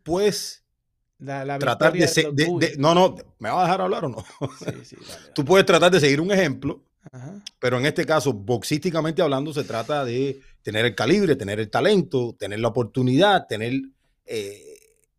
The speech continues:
Speaker 1: eh, por dónde te están llevando la carrera, que llegue a la oportunidad y lo materialices. O sea, yo diría que sirviera como motivación, que es distinto. O sea,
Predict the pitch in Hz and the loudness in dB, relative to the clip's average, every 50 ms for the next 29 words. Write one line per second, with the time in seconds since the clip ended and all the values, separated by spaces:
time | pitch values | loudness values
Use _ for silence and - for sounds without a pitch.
0 | _ _ _ 139 123 - - _ _ - 151 139 117 113 143 156 165 170 147 - | _ _ _ -14 -14 -14 -14 _ _ 2 2 2 6 4 4 4 4 2 0 -2
1 | - - 143 139 139 143 147 143 147 147 143 139 143 131 156 220 214 185 147 - | 0 0 0 2 4 2 2 2 2 0 2 0 2 2 4 4 4 2 0 0
2 | - 131 123 120 - _ _ _ _ _ _ 131 117 117 131 156 170 170 175 165 | -4 -4 -4 -4 -8 _ _ _ _ _ _ _ -8 -6 -2 0 2 2 2 2
3 | 151 156 131 - 143 165 185 202 196 190 160 135 127 131 113 113 131 190 190 - | 0 0 -2 0 0 0 0 2 0 2 0 0 -2 -2 -4 -4 -4 -4 -6 -8
4 | 101 - - _ _ _ _ - - - _ - 131 143 - - - _ _ _ | -10 -14 -18 _ _ _ _ -20 -20 -12 _ -2 0 0 -2 -2 -10 _ _ _
5 | _ _ 113 120 147 170 175 180 208 220 220 214 - 160 - - 151 143 127 123 | _ _ 0 4 6 8 8 8 8 6 6 4 0 0 0 0 -2 -4 -4 -2
6 | 127 156 185 196 190 - _ _ _ _ _ _ _ _ - 170 185 190 208 202 | -2 0 0 0 -2 -2 _ _ _ _ _ _ _ _ 0 0 2 2 2 0
7 | 180 165 156 160 180 208 226 220 - 208 190 170 151 120 - - - 135 131 123 | 0 -2 0 0 0 -2 -2 -6 -6 -6 -4 -2 -2 -2 -4 -4 -2 0 0 0
8 | 101 92 - _ _ _ _ _ _ _ _ 104 113 131 135 135 135 123 117 110 | -2 -6 -12 _ _ _ _ _ _ _ _ -4 -4 -4 -4 -6 -8 -8 -8 -6
9 | - - - - 139 127 117 107 87 - _ - _ _ _ _ _ _ _ _ | -6 -8 -8 -6 -6 -6 -6 -6 -10 -14 _ -20 _ _ _ _ _ _ _ _
10 | _ _ _ _ _ _ _ _ 98 - 127 104 85 | _ _ _ _ _ _ _ _ -8 -6 -4 -4 -4